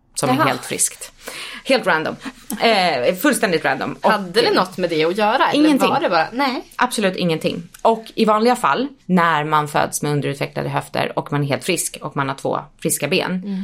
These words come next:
Speaker 1: så kan man, eh, strunta i att behandla det. För att det kan växa bort.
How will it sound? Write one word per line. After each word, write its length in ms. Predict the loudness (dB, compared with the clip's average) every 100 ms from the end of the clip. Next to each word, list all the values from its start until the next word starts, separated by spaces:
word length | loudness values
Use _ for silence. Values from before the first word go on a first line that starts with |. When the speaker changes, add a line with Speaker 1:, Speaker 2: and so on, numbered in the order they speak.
| -8
Speaker 1:
så 180 | -4 -2
kan 240 | 0 0
man, 380 | 0 0 -2 -4
eh, 60 | -6 -8 -6
strunta 360 | -2 0 0
i 40 | -2
att 60 |
behandla 300 | -2 -4 -4
det. 120 | -6 -14 -4
För 60 | -2
att 40 |
det 60 | 0
kan 220 | 0 0
växa 240 | -2 -2
bort. 240 | -4 -8